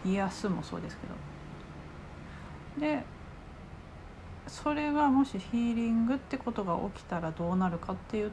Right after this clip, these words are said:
と、そのヒーリングする必要のなさっていうのはいろんな表現できると思うんですけど、完璧さ、何でもなさ、問題のなさですね。「大丈夫」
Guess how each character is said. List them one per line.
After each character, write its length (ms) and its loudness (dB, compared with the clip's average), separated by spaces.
と、 280 4
そ 80 8
の 80 10
ヒ 300 10
ー 40 6
リ 140 10
ン 80 12
グ 100 10
す 180 0
る 140 0
必 300 -6
要 180 4
の 160 0
な 180 6
さ 120 0
っ 880 -10
て 60 2
い 40 4
う 60 6
の 180 8
は 200 10
い 80 -2
ろ 80 0
ん 80 0
な 160 0
表 180 0
現 100 2
で 100 0
き 120 -4
る 80 0
と 80 -6
思 140 -2
う 20 -4
ん 40 -4
で 40 -6
す 80 -8
け 60 -4
ど、 60 -6
完 360 0
璧 300 -4
さ、 260 -2
何 260 4
で 80 2
も 180 2
な 160 2
さ、 140 -4
問 240 4
題 180 2
の 140 4
な 120 4
さ 200 -6
で 40 -2
す 120 -8
ね。 240 0
「大 180 6
丈 160 4
夫」 140 0